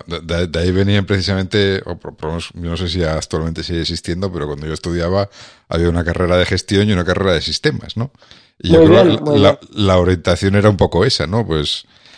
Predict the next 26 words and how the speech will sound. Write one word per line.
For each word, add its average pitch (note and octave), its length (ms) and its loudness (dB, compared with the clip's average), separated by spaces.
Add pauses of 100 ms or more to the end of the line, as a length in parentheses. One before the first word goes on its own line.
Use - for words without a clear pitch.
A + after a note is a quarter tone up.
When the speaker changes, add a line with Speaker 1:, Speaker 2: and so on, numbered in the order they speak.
Speaker 1:
evidentemente, F#2+ 420 2
si F2+ 80 0
vas F2 140 2
por F#2+ 160 -2
sistemas, G#2+ 720 0 (580)
este F#2+ 180 -6
tipo F#2+ 200 0
de F2+ 80 4
cosas F2+ 280 0
tipo D#2+ 220 -6
sap F2+ 340 0
y F2 60 -2
de D#2 80 -2
gestión E2 260 -10
empresarial E2+ 640 -4
y D2+ 80 -8
tal, F2+ 260 -6 (720)
no E2+ 180 -8
te, D#2 800 -4
no F2 100 -2
te F2+ 60 0
van F2+ 120 2
a F2+ 80 2
llamar E2+ 240 0
demasiado, G2+ 640 0
¿no? F#2+ 200 -8